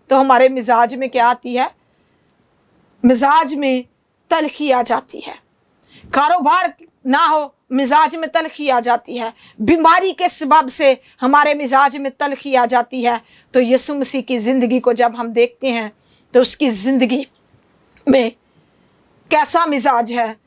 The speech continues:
सलीब पर उसको ताने दिए जा रहे हैं, उसकी पसली में नेज़ा लग रहा है, तो भी उसके मिजाज में जो है, वो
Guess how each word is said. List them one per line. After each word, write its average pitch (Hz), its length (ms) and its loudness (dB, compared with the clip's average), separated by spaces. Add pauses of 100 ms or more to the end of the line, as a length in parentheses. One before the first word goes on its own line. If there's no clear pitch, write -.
(280)
सलीब 294 420 0
पर 262 360 -2 (240)
उसको 311 320 -2
ताने 320 380 0
दिए 254 260 0
जा 233 200 0
रहे 220 240 -4
हैं, 208 260 -12 (1120)
उसकी 311 280 0
पसली 330 420 -2
में 320 140 -2
नेज़ा 302 360 0
लग 262 220 -2
रहा 247 260 -2
है, 220 260 -12 (760)
तो 254 180 4
भी 254 400 -2 (800)
उसके 277 360 0
मिजाज 247 600 0
में 220 260 -6 (1800)
जो 240 160 2
है, 254 140 2
वो 240 320 -4